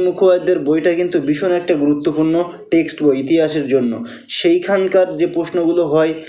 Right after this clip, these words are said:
প্রত্যেকটা line by line, প্রত্যেকটা word by word পড়ার পরে কিন্তু এই প্রশ্ন, আমি যে আমার স্টুডেন্টগুলোকে যে, যা দিয়ে পড়াই, একদম সেম সেই কোশ্চেন কিন্তু তোলা। যদি তুমি টেক্সট বই খুঁটিয়ে খুঁটিয়ে পড়ে প্রশ্ন তৈরি করতে না পারো, তুমি এই পিডিএফটা পড়ে যাও,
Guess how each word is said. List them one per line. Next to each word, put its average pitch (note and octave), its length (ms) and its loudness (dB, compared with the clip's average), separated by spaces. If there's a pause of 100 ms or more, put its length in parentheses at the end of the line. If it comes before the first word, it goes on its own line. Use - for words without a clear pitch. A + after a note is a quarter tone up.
(240)
প্রত্যেকটা F#3+ 580 0
line E3 480 -2
by F#3 120 4
line, E3 380 -2
প্রত্যেকটা F3 400 -4
word D3+ 380 2
by F3 120 4
word E3 260 -2
পড়ার D3+ 260 0
পরে E3 240 -2
কিন্তু D#3 280 -2
এই D3 100 2
প্রশ্ন, D3 320 -4
আমি C#3+ 240 0
যে F3 60 2
আমার E3 240 0
স্টুডেন্টগুলোকে D#3+ 720 0
যে, C#3+ 280 0
যা C#3+ 160 2
দিয়ে D3+ 220 2
পড়াই, D#3 320 2 (300)
একদম D#3 360 0
সেম G#3 380 -2
সেই D#3+ 220 0
কোশ্চেন D3+ 360 -2
কিন্তু D3+ 300 0
তোলা। A2+ 140 0 (460)
যদি D#3+ 140 4
তুমি G#3 280 0 (120)
টেক্সট F#3+ 300 0
বই G3+ 140 4 (120)
খুঁটিয়ে F#3 260 4
খুঁটিয়ে F#3 280 2
পড়ে F3+ 300 2
প্রশ্ন E3+ 400 -2
তৈরি E3 300 2
করতে F#3+ 340 0
না F3 160 0
পারো, E3+ 320 0 (260)
তুমি F3 160 0
এই E3 340 0
পিডিএফটা F3+ 420 2
পড়ে D#3+ 280 0
যাও, F3+ 300 0